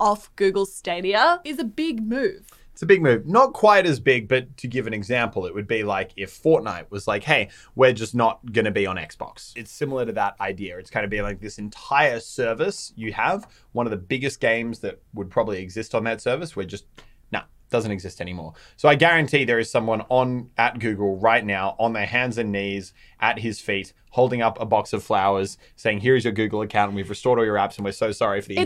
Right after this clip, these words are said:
Speaker 2: inconvenience."
Speaker 1: truly, like, the pettiest, but also most, like, big dick energy thing that he
Speaker 2: Biggest
Speaker 1: could do.
Speaker 2: dick of energy. But yeah, like, for him, that'll probably cost him, you know, tens of millions of
Speaker 1: I
Speaker 2: dollars.
Speaker 1: love it.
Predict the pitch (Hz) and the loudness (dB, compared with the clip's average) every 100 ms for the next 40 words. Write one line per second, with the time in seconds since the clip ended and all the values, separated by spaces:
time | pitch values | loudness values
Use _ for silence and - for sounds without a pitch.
0 | 202 - 202 - 302 285 302 349 403 698 | -4 -6 -8 -8 -4 -4 -2 -2 -2 -4
1 | 659 587 - - 302 269 269 262 208 240 | -20 -20 -20 -2 0 0 -2 -12 -2 -2
2 | 240 - - 233 220 - 320 539 587 - | -2 -10 -14 -6 -4 0 2 2 0 -14
3 | - - 277 302 - 247 247 320 311 320 | -16 -12 -8 -8 -2 -4 0 2 2 0
4 | - 226 220 226 - 233 208 - _ - | -4 -2 -2 -4 4 4 4 -4 _ -20
5 | _ _ 208 - 233 208 202 233 - 208 | _ _ -16 -6 -4 -4 -4 -8 -8 -12
6 | 202 202 214 196 - 196 190 254 339 _ | -12 -12 -14 -16 -10 -10 -6 -8 -10 _
7 | _ 220 240 - 247 180 156 - 196 110 | _ 2 2 4 0 4 4 2 -6 -8
8 | - 113 - 113 98 92 87 - 117 135 | -10 -14 -14 -12 -12 -14 -20 -20 2 2
9 | 120 - - - 131 120 - 143 143 156 | 2 -6 -20 -2 2 2 4 4 4 0
10 | 180 202 156 127 123 139 117 123 117 120 | 2 2 4 4 4 2 2 2 2 0
11 | 104 95 92 - 110 107 135 - 123 113 | 0 -4 -8 -6 -4 -4 -6 -6 -6 -4
12 | 113 110 107 107 254 220 214 214 202 | -6 -6 0 4 4 4 4 2 0